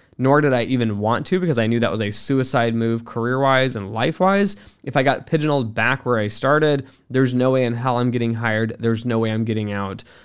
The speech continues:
Um, I'm gonna be now racked up with a hundred sixty thousand dollars in debt and no way to pay this off. So I ended up graduating, unemployed. Um,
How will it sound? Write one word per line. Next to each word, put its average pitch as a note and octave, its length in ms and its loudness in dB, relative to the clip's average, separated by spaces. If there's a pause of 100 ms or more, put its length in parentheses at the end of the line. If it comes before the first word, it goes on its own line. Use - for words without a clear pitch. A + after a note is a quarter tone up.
(140)
Um, G2 400 -2
I'm A#2+ 100 -4
gonna A#2+ 160 -2
be A2 140 -4 (140)
now A2 300 -4
racked A#2+ 340 -2
up B2 140 0
with B2+ 100 -6
a G#2 60 -6
hundred A#2 340 -4
sixty B2+ 260 -8
thousand A#2 280 -2
dollars A2+ 180 -2
in G#2+ 140 -2
debt G#2+ 280 -2
and G#2+ 120 -6
no G#2+ 120 -2
way G2 140 -6
to F#2 80 -10
pay G2+ 160 -8
this E2 220 -8
off. F2+ 220 -6 (460)
So C#3+ 440 4
I C3+ 80 2
ended F#3 180 6
up D3+ 100 2
graduating, C#3+ 840 2 (420)
unemployed. C3+ 800 4 (260)
Um, A#2+ 500 2